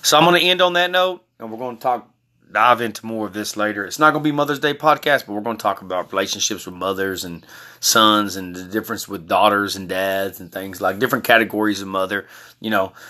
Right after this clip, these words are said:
the helicopter moms, enabling moms, the smothering mothers, the narcissist mothers and their children and things like that. Let's talk about that. In the meantime,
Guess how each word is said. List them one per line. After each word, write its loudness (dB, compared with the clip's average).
the 0
helicopter 4
moms, -2
enabling -6
moms, -2
the -4
smothering 4
mothers, 0
the -8
narcissist 0
mothers -4
and -4
their 4
children 2
and -2
things -2
like -2
that. -2
Let's -2
talk 6
about -6
that. -12
In 2
the 6
meantime, 4